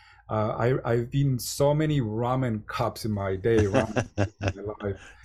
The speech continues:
Speaker 2: Yeah.
Speaker 1: Um, but, but yeah, I mean, so you just have to find what works for you, m-, what might work for you, and, and do not let go of your craft, whatever that is, whether it's, um, writing, filmmaking, photography.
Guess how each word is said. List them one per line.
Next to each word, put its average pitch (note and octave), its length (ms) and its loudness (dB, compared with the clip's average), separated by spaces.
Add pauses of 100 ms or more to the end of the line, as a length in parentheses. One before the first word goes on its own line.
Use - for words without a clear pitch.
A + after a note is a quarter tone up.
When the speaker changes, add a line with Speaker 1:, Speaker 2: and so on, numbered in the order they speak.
(140)
Speaker 2:
Yeah. - 100 -6 (260)
Speaker 1:
Um, G#2+ 400 2 (460)
but, D3+ 320 2
but D#3 220 2
yeah, F#3+ 260 4
I D#3+ 60 -2
mean, E3 160 2
so F3+ 160 2
you D#3 160 0
just G#3+ 160 -8
have G#3+ 140 -6
to G#3+ 60 -8
find E3+ 540 2 (280)
what C#3+ 200 2
works B2 400 2
for - 160 -6
you, A2+ 560 0
m-, A2 220 -4
what A2+ 200 0
might A#2 300 0
work G2+ 340 -6
for C3+ 60 -8
you, C#3+ 400 0 (400)
and, B2 320 2
and A2+ 400 -4
do C3 100 0
not C#3 380 4
let C3+ 200 2
go B2 260 4
of G#2 180 -2
your G2 120 -6
craft, - 580 -4
whatever B2+ 340 2
that D3 240 2
is, A2 400 2
whether G2 400 -2
it's, F#2+ 220 -6
um, F#2+ 420 -4
writing, A#2 720 0 (100)
filmmaking, B2+ 520 2
photography. B2 680 -2